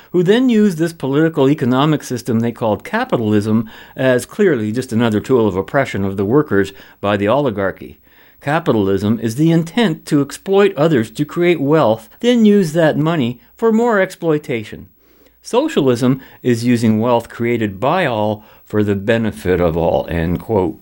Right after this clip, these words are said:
Well, if ever there was an explicit formula for tyranny, that description of socialism is it. Whose wealth?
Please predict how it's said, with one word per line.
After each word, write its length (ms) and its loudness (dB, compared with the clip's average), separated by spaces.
Well, 280 -2
if 180 -6
ever 260 2
there 220 0
was 260 0
an 120 0
explicit 720 -2
formula 520 0
for 120 -8
tyranny, 640 0
that 220 0
description 500 -2
of 120 -2
socialism 640 0
is 140 0
it. 220 -2
Whose 200 0
wealth? 340 -2